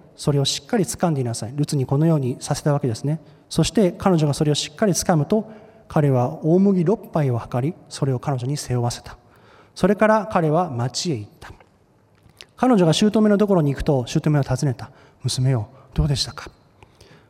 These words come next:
ルツはその人が自分にしてくれたことすべて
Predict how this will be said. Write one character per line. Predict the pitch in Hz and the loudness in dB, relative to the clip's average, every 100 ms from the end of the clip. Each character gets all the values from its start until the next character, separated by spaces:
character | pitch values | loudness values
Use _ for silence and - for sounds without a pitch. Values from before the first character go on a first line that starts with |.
| _ _ _ - | _ _ _ -4
ル | 180 | -2
ツ | - | 2
は | 170 165 127 | 4 4 2
そ | - | 2
の | 175 277 | 4 4
人 | - 156 | 2 2
が | 135 | 2
自 | 123 151 | 2 2
分 | 214 240 | 4 6
に | 240 | 4
し | |
て | - 233 | 2 0
く | |
れ | 214 | 0
た | 202 | 0
こ | 190 | -2
と | 165 | -2
す | 147 - 285 | -2 -2 0
べ | 262 | 0
て | - 254 247 - | 0 0 -2 -4